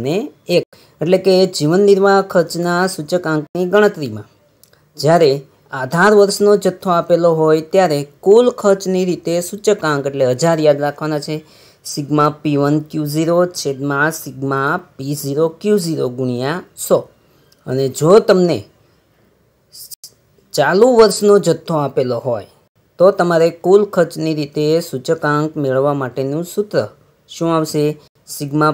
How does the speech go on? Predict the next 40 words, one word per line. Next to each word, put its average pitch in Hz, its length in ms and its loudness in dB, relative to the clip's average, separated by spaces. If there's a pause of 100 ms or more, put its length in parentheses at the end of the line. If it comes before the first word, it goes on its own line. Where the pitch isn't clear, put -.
પી 135 180 -4
વન 147 140 0 (100)
ક્યુ 185 200 0
વન 175 200 -2 (260)
છેદમાં 151 520 0 (100)
સિગ્મા 139 420 -4 (260)
પી 160 180 -6 (140)
ઝીરો 160 300 -2 (160)
ક્યુ 170 200 -6
વન 175 260 -4
ગુણ્યા 131 380 -2 (100)
સો, 180 120 0 (500)
એટલે 127 260 -4
કે 139 140 -2
આપણો 127 280 0 (280)
પાસેનો 131 520 -6 (140)
સૂચકાંક. 127 500 -8
પણ 110 160 -12 (100)
ખાસ 175 380 -2
ધ્યાન 180 280 2
રાખજો, 151 360 -2 (580)
અહીંયા 156 280 -2
તમને 180 180 2 (100)
યાદ 156 180 0 (100)
રાખવા 185 480 2
માટે 202 260 6 (520)
એવું 175 240 -6
કહેવામાં 170 340 2
આવ્યું 160 160 -2
છે 165 100 0
કે 151 60 -10
ભાઈ 151 200 2
લાસ્ટ 143 240 0
પેયર 147 220 -2
ને 143 200 -2
પાસે, 131 280 -6 (380)
પણ 127 200 -6
તમારે 143 300 0
અહીંયા 156 280 0
પછી 151 240 -4